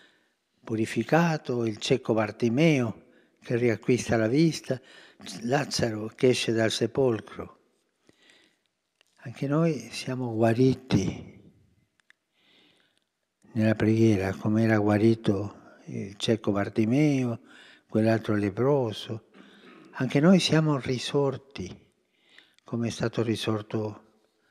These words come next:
Lazzaro, perché la preghiera di meditazione guidata dallo Spirito Santo ci porta a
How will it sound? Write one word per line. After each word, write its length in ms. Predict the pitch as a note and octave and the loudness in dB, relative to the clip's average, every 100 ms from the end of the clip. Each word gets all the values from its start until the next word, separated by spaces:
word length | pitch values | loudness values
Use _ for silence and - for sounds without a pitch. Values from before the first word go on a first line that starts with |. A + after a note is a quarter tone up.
| _ _ _ _ | _ _ _ _
Lazzaro, 540 | - A2+ G#2 - G#2+ G#2+ | -4 0 0 -2 -2 -4
perché 280 | C3+ B2 C#3 | -6 -4 0
la 140 | D3+ | 0
preghiera 760 | - D3+ C3+ C#3+ B2 A2 G#2 - - _ _ _ _ _ _ _ - | 0 -2 4 4 4 2 -4 -8 -20 _ _ _ _ _ _ _ -6
di 100 | A#2 | -2
meditazione 840 | A2+ A2+ A2 A#2+ G2+ - C#3+ B2+ A2+ | 0 -2 -2 -2 0 2 2 2 2
guidata 480 | A#2+ A#2 C#3 C3 | 4 6 4 2
dallo 220 | C3 A#2+ B2 | 0 0 -2
Spirito 400 | - C3 B2+ A#2 | -2 -2 -2 -4
Santo 480 | C#3 D3 D3 C#3+ - - - _ | -2 -2 -2 -6 -6 -20 -20 _
ci 200 | - C3 | -8 -2
porta 460 | C3+ D#3 - - | 4 4 4 -4
a 240 | - B2 | -2 -4